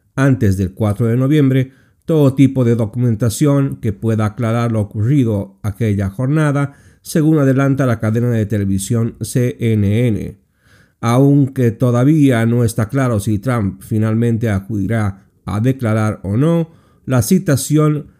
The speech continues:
sí que sirve como una señal en firme del comité para demostrar que está interesado en recoger el testimonio directo de Trump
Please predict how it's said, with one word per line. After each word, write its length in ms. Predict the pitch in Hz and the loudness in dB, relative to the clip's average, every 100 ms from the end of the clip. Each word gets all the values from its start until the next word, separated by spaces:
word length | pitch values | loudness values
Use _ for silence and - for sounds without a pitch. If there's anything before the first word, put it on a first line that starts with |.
| _ | _
sí 280 | - 170 | -2 0
que 160 | 135 131 | 2 0
sirve 420 | - 147 135 127 | 2 2 4 2
como 300 | 131 113 107 | 0 0 0
una 200 | 120 123 | 0 0
señal 480 | 120 110 110 117 120 | 0 0 2 0 0
en 280 | 117 101 95 | 0 0 0
firme 480 | 135 131 117 113 113 _ _ - | 2 2 2 0 -4 _ _ -8
del 260 | 110 113 | 0 0
comité 460 | 107 120 107 98 143 | 2 2 2 4 0
para 260 | 135 117 107 | 2 -2 2
demostrar 720 | 156 143 107 - 127 127 117 | 2 2 0 -2 -2 0 -2
que 120 | 101 | -4
está 320 | 95 - 120 | -4 -4 -2
interesado 880 | 113 107 104 95 - 135 120 113 113 - _ - | -2 -2 -4 -4 -2 -2 0 -2 -4 -10 _ -8
en 220 | 107 107 | -2 0
recoger 640 | 120 151 120 - 120 117 - | 2 0 -2 0 0 0 -2
el 200 | 104 - | -6 0
testimonio 600 | 143 - 123 120 113 104 | -2 0 0 0 0 0
directo 480 | 98 123 - 123 | 0 -2 -4 -4
de 100 | 104 | -2
Trump 480 | 98 143 147 143 143 | -2 -2 0 0 -4